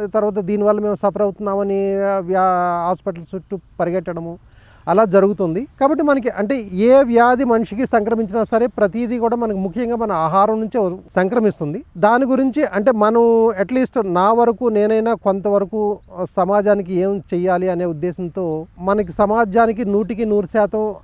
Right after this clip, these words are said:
బలవర్ధకమైన ఆహారాన్ని అందించాలి అనే ఉద్దేశంతో నేను ఈ వ్యవసాయంలోకి రావడం జరిగింది. ఇంకా నాకు గత, ఆ, రెండున్నర సంవత్సరాల వరకు నాకు సర్వీస్ ఉందండి సెంట్రల్ గవర్నమెంట్లోని. ఈలోగా చేసుకుంటూ దీన్ని, ఆ,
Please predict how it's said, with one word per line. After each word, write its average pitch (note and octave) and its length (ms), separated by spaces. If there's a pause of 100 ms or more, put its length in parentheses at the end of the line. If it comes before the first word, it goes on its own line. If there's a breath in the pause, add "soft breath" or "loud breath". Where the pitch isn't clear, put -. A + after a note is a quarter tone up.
బలవర్ధకమైన F#3+ 1160
ఆహారాన్ని F#3 580
అందించాలి F3 600 (200)
అనే E3+ 140
ఉద్దేశంతో F3+ 560
నేను F#3 340
ఈ E3+ 160
వ్యవసాయంలోకి E3 920 (220)
రావడం D#3 360
జరిగింది. C#3 400
ఇంకా G3 260
నాకు F#3+ 300 (640)
గత, D3+ 160
ఆ, E3 160
రెండున్నర D#3+ 680
సంవత్సరాల E3 600
వరకు E3 180
నాకు C#3+ 640 (360)
సర్వీస్ F#3 320
ఉందండి E3 280
సెంట్రల్ D#3+ 260
గవర్నమెంట్లోని. D3+ 580 (640 soft breath)
ఈలోగా F#3 380 (120)
చేసుకుంటూ G3 460
దీన్ని, F#3 520
ఆ, D3 440